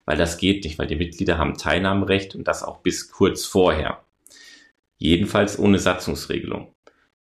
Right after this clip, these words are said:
Wenn es eine Satzungsregelung gibt, wo ganz klar drin steht, ähm, wir führen alle unsere Videokonferenzen per Teams durch, ja, und ihr müsst euch bis eine Woche vorher anmelden, ansonsten könnt ihr nicht mehr teilnehmen.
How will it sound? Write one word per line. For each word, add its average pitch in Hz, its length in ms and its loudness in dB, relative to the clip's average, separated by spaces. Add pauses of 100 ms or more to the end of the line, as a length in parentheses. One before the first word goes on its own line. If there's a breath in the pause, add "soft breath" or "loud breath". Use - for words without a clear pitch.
(240)
Wenn 98 420 2
es - 160 -4
eine 87 100 0
Satzungsregelung 85 880 0
gibt, 151 260 0
wo 92 80 2
ganz 85 260 0
klar 78 180 2
drin 120 240 2
steht, 80 460 0 (340 loud breath)
ähm, 78 440 0 (100)
wir 87 320 4
führen 90 340 0
alle 104 220 4
unsere 98 260 -2
Videokonferenzen 90 760 -4
per 80 140 -2
Teams 147 300 -2
durch, 143 480 2
ja, 104 240 0
und 98 220 -6
ihr 90 60 0
müsst 104 240 -4
euch 92 160 -4
bis - 140 -16
eine 95 300 -4
Woche 90 200 -8
vorher 80 300 -2
anmelden, 110 340 -4
ansonsten 90 360 -10
könnt 92 240 -6
ihr 82 60 -4
nicht 85 140 -10
mehr - 120 -10
teilnehmen. 117 500 -2